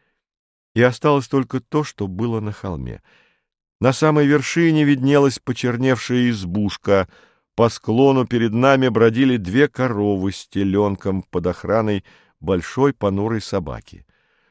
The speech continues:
Возле крыльца копались в земле куры, а на крыше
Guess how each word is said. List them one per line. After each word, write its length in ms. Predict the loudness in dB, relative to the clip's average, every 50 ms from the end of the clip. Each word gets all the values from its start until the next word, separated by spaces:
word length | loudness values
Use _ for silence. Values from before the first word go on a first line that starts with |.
| _ _
Возле 400 | 2 4 4 4 4 4 2 2
крыльца 720 | 0 0 -2 0 0 -2 -4 -4 0 4 4 6 6 4
копались 640 | 2 0 -4 -6 -2 2 4 4 4 4 2 -2 -4
в 80 | -6
земле 400 | -6 -4 -2 -2 0 0 0 -2
куры, 560 | -2 _ 0 2 4 4 4 4 4 2 2 0 _ _ _ _ _ _ _ _ _ _
а 160 | 0 0 2
на 160 | 2 0 -2
крыше 720 | -4 -4 -6 -4 -2 -2 -2 -2 0 0 2 2 0 0